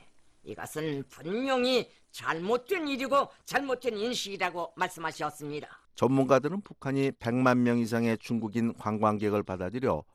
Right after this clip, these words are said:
Speaker 2: 삼억 달러 가량의 외화를 버는 것으로 보고 있습니다. 이는 중국에 대한 북한의 수출액 이억 천만 달러보다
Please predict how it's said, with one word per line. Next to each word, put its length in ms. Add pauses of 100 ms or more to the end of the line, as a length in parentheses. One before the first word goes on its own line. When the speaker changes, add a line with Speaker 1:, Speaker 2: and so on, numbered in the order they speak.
(300)
Speaker 2:
삼억 460
달러 280
가량의 560
외화를 520
버는 320
것으로 580
보고 280
있습니다. 440 (920)
이는 280
중국에 420
대한 260
북한의 440
수출액 600
이억 500
천만 400
달러보다 680